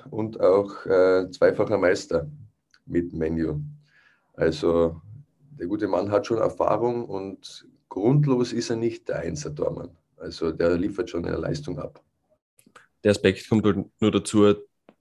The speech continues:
Speaker 2: Ben Foster ist halt schon au-, also ist schon achtunddreißig Jahre alt, wird, also jetzt nicht irgendwie, dass man die Qualität ihm abspricht, aber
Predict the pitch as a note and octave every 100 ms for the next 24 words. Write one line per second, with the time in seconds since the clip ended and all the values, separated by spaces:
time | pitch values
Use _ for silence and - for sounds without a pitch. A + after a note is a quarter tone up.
0 | _ _ F2+ F2 F2 - G#2 A2 - F#2
1 | - F2+ - E2 F#2+ - _ E2+ E2+ -
2 | - - G#2 G#2 - G#2 G#2 F#2+ D#2+ F2+
3 | - D#2 E2 - - D#2 G#2+ - _ _
4 | _ _ _ _ _ _ _ - F#2+ A2
5 | G#2+ - - F#2+ F#2 E2+ F#2 - - D#2+
6 | - F#2 F2 F2 E2 E2+ F2 E2 E2+ D#2+
7 | F2 G2 E2+ G2 - G2+ F#2+ E2 F2+ F2
8 | -